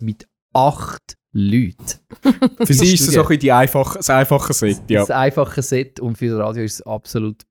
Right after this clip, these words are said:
Speaker 1: big happening. Das, und ich dachte, was für eine Hingabe.
Speaker 2: Ja.
Speaker 1: Weil du kannst, du kannst die, wie zahlst du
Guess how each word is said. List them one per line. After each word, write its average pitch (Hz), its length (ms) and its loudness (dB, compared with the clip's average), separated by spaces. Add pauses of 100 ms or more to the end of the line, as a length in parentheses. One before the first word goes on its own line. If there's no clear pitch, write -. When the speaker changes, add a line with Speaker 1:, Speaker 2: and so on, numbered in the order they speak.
Speaker 1:
big 104 260 -4
happening. 107 560 -6
Das, - 300 -12 (320)
und 120 160 -2
ich - 100 -10 (120)
dachte, 117 340 -8
was 110 800 -6 (140)
für 120 360 -2 (380)
eine 101 120 -2
Hingabe. 98 680 -4 (200)
Speaker 2:
Ja. - 140 -6 (880)
Speaker 1:
Weil 131 100 -6 (220)
du - 120 0
kannst, - 340 -6 (420)
du 143 140 -2
kannst - 420 -4
die, 123 140 -2 (220)
wie 165 280 -4
zahlst 147 460 -6
du - 20 -20